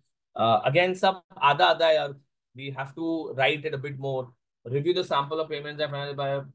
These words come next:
uh, as approve the payment or not। Again क्या रिव्यू कर रहे हो उसमें तुमको एग्जैक्ट बताना पड़ेगा कि भाई मैं सिग्नेचर चेक कर रहा हूँ, off day F D or the authorized person, whether it has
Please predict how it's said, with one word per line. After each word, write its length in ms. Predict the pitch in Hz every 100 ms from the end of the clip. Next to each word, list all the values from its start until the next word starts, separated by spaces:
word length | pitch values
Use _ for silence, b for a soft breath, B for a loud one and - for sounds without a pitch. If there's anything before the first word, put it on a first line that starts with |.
| -
uh, 140 | 131 123 -
as 100 | 131 123
approve 220 | 139 139
the 60 | 139
payment 340 | 123 131 123 127
or 60 | 117
not। 200 | 127 123 - 131
Again 300 | 170 180 185 - _ _ _
क्या 380 | - 175 170 190
रिव्यू 340 | 185 175 175 170
कर 180 | 160 143
रहे 140 | 151 139 151
हो 60 | 147
उसमें 380 | 139 139 143 143
तुमको 220 | 143 143
एग्जैक्ट 460 | 160 123 147 160 - 147
बताना 280 | 147 147
पड़ेगा 280 | 151 139 139
कि 100 | 139
भाई 120 | 139 143
मैं 100 | 147
सिग्नेचर 560 | - 139 139 143 160
चेक 200 | 156 143 143
कर 120 | 135
रहा 100 | 143
हूँ, 120 | 139
off 220 | 131 143 139
day 120 | 151 135
F 80 | 127
D 80 | 143 139 127
or 80 | 139
the 100 | 147
authorized 420 | 127 135 139 139 127
person, 420 | 127 139 135 135 - _ _ _
whether 260 | 127 139 147
it 60 | 135
has 160 | 131